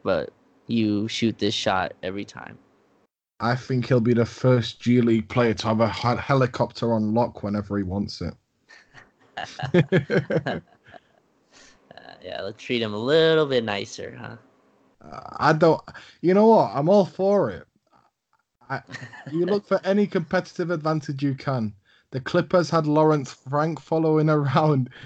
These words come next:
Speaker 2: uh, Kawhi all
Speaker 1: <laughs>
Speaker 2: year. Why don't we sign Giannis's brother?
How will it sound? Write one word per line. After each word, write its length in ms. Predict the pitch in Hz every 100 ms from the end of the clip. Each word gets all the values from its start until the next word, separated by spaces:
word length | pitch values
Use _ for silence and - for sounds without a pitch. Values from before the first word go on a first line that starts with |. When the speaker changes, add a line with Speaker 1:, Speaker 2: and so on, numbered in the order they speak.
| - - -
Speaker 2:
uh, 320 | 139 135 131 127 131
Kawhi 480 | - 135 139 151 151
all 160 | 147
Speaker 1:
<laughs> 120 | 143 151
Speaker 2:
year. 240 | 151 151 _ _ _
Why 140 | - 151
don't 140 | 156
we 120 | 156
sign 380 | 143 147 147 139 - - - -
Giannis's 480 | 143 135 135 131 120
brother? 440 | 120 123 117 101